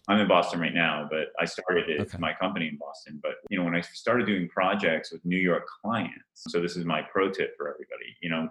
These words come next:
Speaker 1: your best customer is sitting in the room. In my opinion, right? So three hundred people at a beautiful wedding that's well run, and, and it's uniquely that, families, and everybody feels great, and they walk away from the wedding saying, "My God, that was, like, the best wedding I ever went to." And,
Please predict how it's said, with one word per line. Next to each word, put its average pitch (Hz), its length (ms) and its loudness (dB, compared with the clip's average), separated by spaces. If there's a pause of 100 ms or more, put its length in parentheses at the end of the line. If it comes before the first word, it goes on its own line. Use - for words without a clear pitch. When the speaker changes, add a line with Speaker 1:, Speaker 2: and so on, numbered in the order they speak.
Speaker 1:
your 87 140 0
best 110 260 4
customer 95 320 0
is 85 100 -6
sitting 82 220 -4
in 76 80 -6
the 76 160 -14
room. 98 180 -2 (720)
In 80 100 -6
my 87 300 4
opinion, - 300 -14 (200)
right? 85 200 -2
So 82 220 0
three 107 140 6
hundred 104 240 4
people 95 360 2
at 85 60 0
a - 80 -10
beautiful 92 360 -2
wedding 90 340 4
that's - 200 -10
well 90 300 4
run, 87 440 4
and, 80 200 -6
and 85 100 -4
it's - 160 -6
uniquely 92 540 0
that, 85 520 2
families, 85 680 2
and 78 100 -2
everybody 92 300 -2
feels 87 280 -4
great, 87 240 4
and 82 80 -2
they 80 80 0
walk 87 260 2
away 87 220 2
from - 100 -18
the 82 60 -12
wedding 82 240 0
saying, 80 260 -4
"My 78 80 -12 (160)
God, 92 280 -10
that 80 120 -4
was, 87 160 -10
like, 87 160 -2
the - 80 -20
best 85 200 0
wedding 82 200 0
I 85 60 2
ever 90 200 0
went 107 180 2
to." 80 140 0 (540)
And, 85 200 0